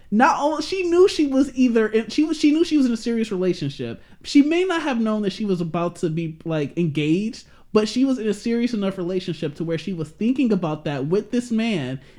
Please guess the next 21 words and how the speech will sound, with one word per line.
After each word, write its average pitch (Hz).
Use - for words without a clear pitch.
and 247
chose 269
to 240
have 214
that 196
romantic 185
reconnection 165
with 165
Tom, 156
invite 233
him 294
to 320
the 254
party. 233
Like, 226
no, 247
Summer 277
is 262
absolute. 233
And 277
then 359